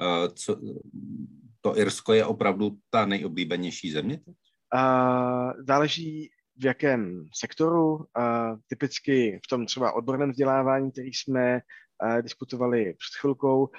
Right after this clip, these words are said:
Speaker 2: tak ty nejoblíbenější země jsou často ty okolní. Typicky třeba lidi i z Moravskoslezského kraje jedou do,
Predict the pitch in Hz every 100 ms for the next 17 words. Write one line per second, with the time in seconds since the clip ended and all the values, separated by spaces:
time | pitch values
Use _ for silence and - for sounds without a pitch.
0 | - - - 135 127 117 131 127 131 123
1 | - 135 123 123 120 - 131 117 - 120
2 | 139 131 95 - 120 151 147 143 - _
3 | _ - 131 - - - 123 120 127 120
4 | 120 - 117 113 - 127 123 123 117 120
5 | 110 98